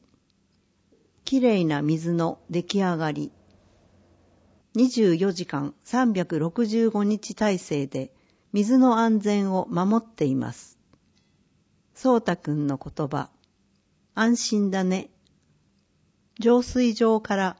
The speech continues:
水道管を通って家庭へ。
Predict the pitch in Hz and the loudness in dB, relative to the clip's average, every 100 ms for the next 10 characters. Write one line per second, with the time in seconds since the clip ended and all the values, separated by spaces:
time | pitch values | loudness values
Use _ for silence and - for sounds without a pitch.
0 | _ - - 240 240 233 226 220 220 214 | _ -16 -2 2 2 4 2 4 0 2
1 | 208 202 - 214 185 - - 143 - _ | 0 -2 2 2 2 -4 -6 -6 -6 _
2 | _ - - 185 214 202 190 175 - | _ -16 -8 -4 -2 0 0 0 -2